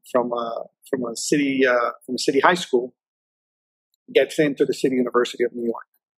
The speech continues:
Um, I graduated high school. I didn't apply to college right away.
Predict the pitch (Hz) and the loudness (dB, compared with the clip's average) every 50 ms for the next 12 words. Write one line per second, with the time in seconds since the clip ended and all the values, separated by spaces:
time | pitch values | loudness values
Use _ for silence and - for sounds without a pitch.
0 | _ _ _ _ _ _ _ _ _ _ _ _ _ - - 58 57 - - - | _ _ _ _ _ _ _ _ _ _ _ _ _ -4 -4 -2 -2 -4 -8 -12
1 | - _ - 131 - 156 165 180 175 175 170 - 160 165 160 160 160 156 151 - | -12 _ -6 0 2 4 4 4 4 2 2 2 2 2 2 4 4 2 2 0
2 | - - 165 156 151 151 151 151 - - _ _ _ _ _ - - 127 123 - | 0 0 2 2 2 2 0 -2 -6 -14 _ _ _ _ _ -4 -2 -2 -2 -2
3 | _ - 175 180 170 175 - - - 135 131 143 139 - 151 - - 135 139 143 | _ -2 -2 0 0 -2 -2 2 2 4 4 4 2 0 -2 0 2 2 2 0
4 | 143 - - 156 147 147 147 147 147 147 147 151 156 156 | 0 2 4 4 4 4 4 4 6 6 4 4 2 -2